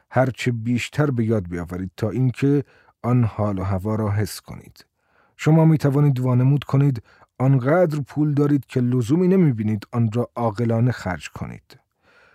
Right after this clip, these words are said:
وانمود کنید آنقدر پول دارید که نمی‌دانید کجا نگه دارید. تصور کنید یک تن از آن را داخل انباری یا زیر تختتان گذاشته اید.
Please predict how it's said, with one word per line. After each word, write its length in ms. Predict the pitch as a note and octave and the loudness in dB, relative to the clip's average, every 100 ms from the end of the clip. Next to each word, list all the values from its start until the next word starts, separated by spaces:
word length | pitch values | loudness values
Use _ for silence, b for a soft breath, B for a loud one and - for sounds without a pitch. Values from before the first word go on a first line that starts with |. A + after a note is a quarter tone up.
| b b | b b
وانمود 400 | A#2+ C#3 D#3 D#3 | 2 4 4 2
کنید 320 | - D3+ C#3+ - | 2 2 2 0
آنقدر 540 | C3+ C3+ C3+ D#3+ C#3+ | 2 2 4 4 2
پول 340 | B2+ - D3 C#3+ | -4 -2 0 0
دارید 300 | C#3+ C#3+ A#2 | 0 0 0
که 120 | C3+ | 0
نمی‌دانید 540 | E3 G3 D3 C3+ B2 | 2 2 2 2 0
کجا 380 | - - A#2 C#3 | -4 -4 0 2
نگه 340 | B2 F#2 F#2 | 2 -2 -8
دارید. 460 | - D#2+ - _ - _ _ _ _ _ | -10 -16 -16 _ -20 _ _ _ _ _
تصور 480 | A2 - A2 A#2+ D#3 | -6 0 0 2 0
کنید 400 | - D#3+ D#3+ C3 b b b | 2 4 2 0 b b b
یک 280 | - C3 C3 | -2 0 0
تن 160 | - C3 | 2 2
از 180 | A#2+ A2 | 2 2
آن 180 | C#3 D3 | 0 2
را 140 | D#3 | 0
داخل 480 | C3 A#2+ G#2+ B2 A#2+ | 0 -2 -2 -4 -2
انباری 540 | G#2+ G#2+ F#2 F#2+ A2+ | -2 -2 -2 -4 -2
یا 280 | D3+ D3+ C#3 | 0 0 0
زیر 280 | A#2 B2 C3 | -2 0 -2
تختتان 580 | - D3 - G2+ F2 D#2+ | 0 -2 -2 -4 -4 -6
گذاشته 520 | C#2+ - C2+ - A#1 | -10 -14 -14 -14 -14
اید. 240 | A1 - | -18 -20